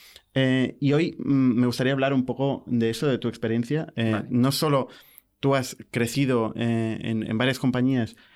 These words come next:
Speaker 1: como C T O, eh, de, de developer a C T O, sino también, eh, has conocido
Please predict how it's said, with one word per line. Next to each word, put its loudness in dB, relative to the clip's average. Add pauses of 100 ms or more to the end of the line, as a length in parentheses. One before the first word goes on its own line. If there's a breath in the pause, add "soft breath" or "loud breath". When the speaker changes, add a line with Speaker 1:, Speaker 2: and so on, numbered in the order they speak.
(120)
Speaker 1:
como -2
C -2
T 0
O, 2 (580 loud breath)
eh, 2
de, -2
de -2
developer 2
a 0
C -2
T 0
O, -2
sino 0
también, -2
eh, -4 (100)
has -6
conocido -2